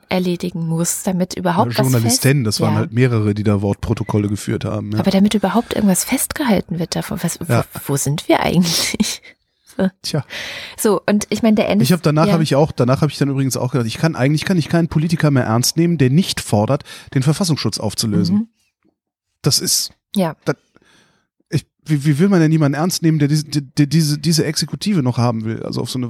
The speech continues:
Speaker 2: das, das geht nicht. Das, <laughs> das geht halt nicht.
Speaker 1: Ja.
Speaker 2: So, fertig.
Speaker 1: Ja.
Speaker 2: <laughs> Auflösen.
Speaker 1: Fertig.
Speaker 2: Neu.
Speaker 1: Aber wir waren eigentlich bei diesem Untergrundnetzwerk in der Bundeswehr und ich glaube, die sind ja nochmal anders ausgestattet im Zweifel auch,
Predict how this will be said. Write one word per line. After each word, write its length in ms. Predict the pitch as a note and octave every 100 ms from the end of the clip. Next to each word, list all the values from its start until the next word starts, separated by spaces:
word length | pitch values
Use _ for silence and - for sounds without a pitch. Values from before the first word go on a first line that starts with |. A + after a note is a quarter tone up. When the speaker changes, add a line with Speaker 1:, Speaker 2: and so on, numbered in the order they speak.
| -
Speaker 2:
das, 180 | B2 -
das 200 | C3+ -
geht 140 | A3
nicht. 240 | G#2+ A2 _ _ _ _ _ _ _ _ _ -
Das, 160 | D3+
<laughs> 140 | E3+ -
das 200 | D#3+ F#3
geht 160 | A3
halt 160 | D#3+ A#2+
nicht. 240 | A#2 - _ _
Speaker 1:
Ja. 280 | A3 B3+ E3+ - _ _ _ _ _ _ _
Speaker 2:
So, 180 | - - _
fertig. 440 | - F3 E3 A2+ - - -
Speaker 1:
Ja. 120 | B3 - - -
Speaker 2:
<laughs> 360 | D4 - - -
Auflösen. 440 | F#3 F3 D3 A#2+
Speaker 1:
Fertig. 380 | A#2 G3+ D#3 - _ _ -
Speaker 2:
Neu. 300 | E3 D#3+ C#3 _ _ _
Speaker 1:
Aber 200 | - A3
wir 100 | A3+
waren 160 | A3+ A3
eigentlich 260 | - C#4 -
bei 80 |
diesem 220 | B3+ A3+ G3
Untergrundnetzwerk 800 | - B3+ - F#3+ F#3+ - F#3+ -
in 100 | E3+
der 100 | E3
Bundeswehr 440 | G#3+ A3+ - F#3
und 80 | F#3
ich 100 | -
glaube, 280 | - G3 G3
die 100 | F#3
sind 260 | A3+ A3
ja 60 | F#3
nochmal 240 | F3 - -
anders 340 | F3+ F3 -
ausgestattet 640 | F4+ - F3 - D3+ - -
im 80 | D3+
Zweifel 500 | - D#3 D3 D3+ -
auch, 280 | - -